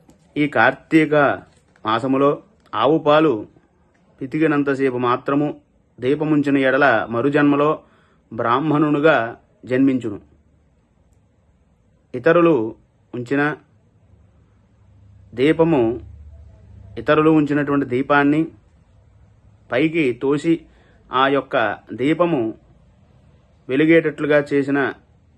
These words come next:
లేక ఆరిపోతున్నటువంటి దీపమును వెలిగించిన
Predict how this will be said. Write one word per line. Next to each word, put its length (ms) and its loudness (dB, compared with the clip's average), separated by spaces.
లేక 220 0
ఆరిపోతున్నటువంటి 960 2
దీపమును 680 -2
వెలిగించిన 680 -4